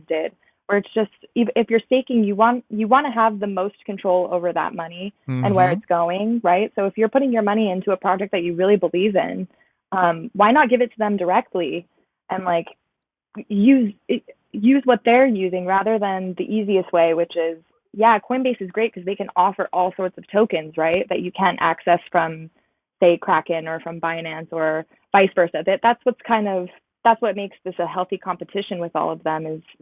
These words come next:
Speaker 1: some have off-, to offer tokens that others don't.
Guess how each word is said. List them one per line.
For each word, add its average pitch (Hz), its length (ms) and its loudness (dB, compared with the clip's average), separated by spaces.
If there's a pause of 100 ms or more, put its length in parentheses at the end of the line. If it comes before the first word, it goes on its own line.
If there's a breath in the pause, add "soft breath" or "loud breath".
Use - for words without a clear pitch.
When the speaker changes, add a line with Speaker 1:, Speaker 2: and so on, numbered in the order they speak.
Speaker 1:
some 180 500 0 (680)
have 180 280 0 (280)
off-, 180 160 4 (220)
to 214 180 -2
offer 196 280 0
tokens 190 580 -4
that 170 180 0
others 175 320 -2
don't. 185 360 -2